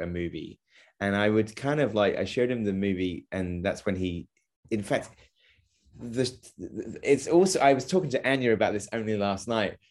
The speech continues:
because the thing that's so sort of, like, strange and, uh, like, memorable about showing him the movie is it was the night before,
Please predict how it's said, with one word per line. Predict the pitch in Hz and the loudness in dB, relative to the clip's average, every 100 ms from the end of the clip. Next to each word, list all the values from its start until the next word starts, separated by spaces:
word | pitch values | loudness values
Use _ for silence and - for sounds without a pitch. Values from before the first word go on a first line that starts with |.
| _ 104 | _ -8
because | - 113 95 | -2 -2 0
the | 110 | -2
thing | - 127 | 0 0
that's | 127 - | -2 2
so | 113 104 | 4 4
sort | 92 - | 2 -2
of, | 95 | 0
like, | 95 98 | -2 -4
strange | - 110 107 101 98 90 - | -2 2 2 2 -2 -6 -8
and, | 95 92 85 - | -6 -6 -6 -10
uh, | - - | -10 -6
like, | 95 87 73 | 0 0 0
memorable | 104 104 98 90 90 | 0 0 0 -2 -2
about | 85 92 87 76 - | 0 0 0 -2 -8
showing | - 107 101 92 | -4 0 2 0
him | 92 90 | -4 -4
the | |
movie | 87 95 90 85 78 - | -2 -2 -2 -4 -6 -6
is | 92 92 | -4 -4
it | - | -4
was | 95 - | -6 -4
the | 98 | -4
night | 95 107 113 - - | -2 0 0 -2 0
before, | 104 - - 92 82 82 | 0 0 0 2 2 0